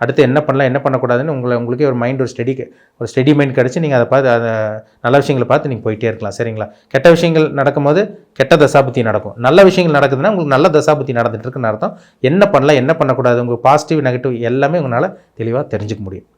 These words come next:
ஜாதகத்தை பாருங்க, ரொம்ப ரொம்ப முக்கியம். மீண்டும் அடுத்த பதிவில் சந்திக்கும் வரை உங்களிடமிருந்து விடைபெறுவது உங்கள் சோதரர் தமிழரசன். இந்த சேனல் பிடிச்சிருந்தா உங்க நண்பருக்கு, உறவினருக்கும் ஷேர் பண்ணுங்க,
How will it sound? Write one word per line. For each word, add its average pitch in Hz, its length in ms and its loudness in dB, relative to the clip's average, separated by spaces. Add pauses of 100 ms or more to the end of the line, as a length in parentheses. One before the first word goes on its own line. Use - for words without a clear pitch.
(260)
ஜாதகத்தை 139 400 2
பாருங்க, 127 220 0 (100)
ரொம்ப 110 220 -4
ரொம்ப 123 220 -4
முக்கியம். 98 260 -14 (1080)
மீண்டும் 151 220 2
அடுத்த 135 240 2
பதிவில் 120 300 -2
சந்திக்கும் 113 360 -8
வரை 135 120 -4 (720)
உங்களிடமிருந்து 123 560 2
விடைபெறுவது 123 560 -2
உங்கள் 117 240 -4
சோதரர் 107 380 -4
தமிழரசன். 120 500 -6 (340)
இந்த 120 180 -12
சேனல் 147 280 2
பிடிச்சிருந்தா 135 420 -4
உங்க 139 140 -6
நண்பருக்கு, 143 360 -2
உறவினருக்கும் 127 460 -4
ஷேர் 123 240 -2
பண்ணுங்க, 123 240 -4